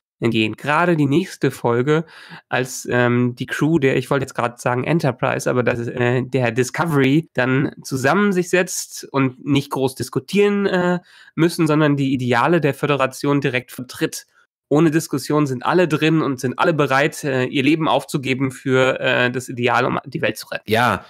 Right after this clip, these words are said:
Speaker 2: da fand ich auch den Saru mal einen richtig guten Captain.
Speaker 1: Ja.
Speaker 2: Und da habe ich mir so gedacht, so, „Oh, vielleicht macht der jetzt den Captain.“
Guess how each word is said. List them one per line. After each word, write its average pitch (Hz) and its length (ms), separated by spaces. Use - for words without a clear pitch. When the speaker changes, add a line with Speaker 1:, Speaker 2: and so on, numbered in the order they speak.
Speaker 2:
da 107 140
fand 147 240
ich 104 60
auch 123 100
den 120 180
Saru 123 320
mal 123 220
einen 113 80
richtig - 340
guten 123 260
Captain. - 480
Speaker 1:
Ja. 117 140
Speaker 2:
Und 107 140
da 113 60
habe 139 100
ich 135 100
mir 139 100
so 120 140
gedacht, 117 300
so, 117 320
„Oh, 123 160
vielleicht 104 420
macht 85 180
der 143 140
jetzt 226 220
den 87 120
Captain.“ - 480